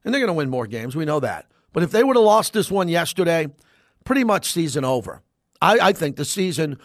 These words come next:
would have been over from a vision of a deep playoff run or a playoff run or just getting there.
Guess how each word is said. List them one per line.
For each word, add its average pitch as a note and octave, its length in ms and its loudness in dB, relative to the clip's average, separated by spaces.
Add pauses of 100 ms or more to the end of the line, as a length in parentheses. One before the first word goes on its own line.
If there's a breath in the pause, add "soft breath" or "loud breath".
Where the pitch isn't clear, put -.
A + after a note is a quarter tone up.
(320 soft breath)
would F#3+ 180 6
have G3 120 6
been G3 140 4
over F#3 300 4
from E3 460 -2
a E3+ 140 0
vision F3+ 580 0
of E3 220 -2
a D3+ 80 0
deep E3 320 -2
playoff D#3 560 -2
run F#2 260 -12 (600)
or F#3 140 4
a F3 60 4
playoff G3+ 500 2
run D#3+ 160 0
or D3+ 80 0
just D3+ 260 -6
getting C#3+ 280 -2
there. F2+ 220 -12